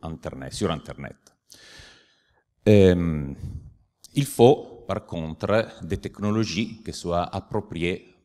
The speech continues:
pour, euh, euh, tirer du sens de cette, euh, quantité d'informations. Donc ici, euh, je présente un système, euh, qui, dont le workflow n'est pas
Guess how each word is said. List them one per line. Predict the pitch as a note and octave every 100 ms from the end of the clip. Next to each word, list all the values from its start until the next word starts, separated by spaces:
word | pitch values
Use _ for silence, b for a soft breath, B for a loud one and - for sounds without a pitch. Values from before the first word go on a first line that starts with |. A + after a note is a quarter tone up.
| _
pour, | E2+ E2+ F2+
euh, | F2+ F2+ F#2 - D#2+ C#2+ C2+ C#2 B B B B -
euh, | D2+ B1+ -
tirer | F2+ F2+
du | F2
sens | F2 B2 F#2 D2 - E2+ _ -
de | -
cette, | - - E2 _ -
euh, | D2+ -
quantité | - D#2+ D2+ - E2+ -
d'informations. | E2+ - - D2+ D#2+ - - - _ b b b -
Donc | B2 B2+
ici, | G#2 - D3 -
euh, | G2+ F2+
je | F2+
présente | F2 D#2+ E2+ F2 -
un | E2+ D2+ D#2+ F2
système, | - G#2+ - G2 E2+ F2+ A2 C3 B B B -
euh, | F2+ F2+ F2 E2+ D#2+ - -
qui, | - F#2+ E2+
dont | D#2 A2 A2
le | G2+
workflow | F#2 G2+ G#2 - G2 G#2 G#2+
n'est | F2
pas | - F2+ E2